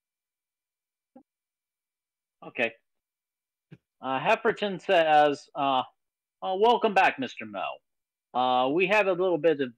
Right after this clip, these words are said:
business to discuss, but, uh, uh, you're welcome to,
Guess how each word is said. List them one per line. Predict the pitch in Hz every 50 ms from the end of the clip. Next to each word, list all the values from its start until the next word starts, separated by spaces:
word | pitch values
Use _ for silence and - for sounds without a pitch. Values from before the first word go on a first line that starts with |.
| 143 151
business | 165 160 143 - - 117 - - _ -
to | 107
discuss, | 90 95 - - _ - - - - - - - - _ _ _ _ _ -
but, | 101 101 101 - 101
uh, | 107 113 113 117 113 113 - _ _ _ _ _ _ _ _ _ _ _ _
uh, | - 127 127 127 131
you're | 139 160 190
welcome | 190 190 196 190 180 - - 180 156 143
to, | 165